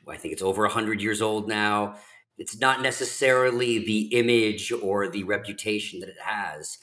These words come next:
And of course, maybe why they're kind of moving into this space and why they kind of made that acquisition. How has it been? Now, obviously, you're not a long time w-,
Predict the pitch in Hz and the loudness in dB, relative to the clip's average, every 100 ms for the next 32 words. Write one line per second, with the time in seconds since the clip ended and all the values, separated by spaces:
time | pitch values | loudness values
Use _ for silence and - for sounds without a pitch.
0 | - 101 98 - 104 107 98 95 95 113 | -10 -8 -2 0 2 2 0 0 2 4
1 | 107 107 104 107 101 98 101 131 117 90 | 4 4 -2 -2 -2 0 2 2 0 -2
2 | - 92 92 90 92 90 92 - 98 82 | -2 -2 -2 -2 -2 -2 -4 -6 -6 -8
3 | 92 90 87 87 - - 135 85 - _ | -10 -12 -12 -14 -10 -6 -4 -6 -14 _
4 | _ _ _ _ _ - - 151 160 147 | _ _ _ _ _ -4 2 4 4 0
5 | 139 101 139 120 95 117 110 107 107 95 | -4 2 4 4 4 4 4 2 -2 -2
6 | 98 95 101 92 98 98 98 90 95 107 | -2 -2 -4 -6 -4 0 0 2 2 4
7 | 113 101 95 87 90 92 | 2 2 0 0 -4 -4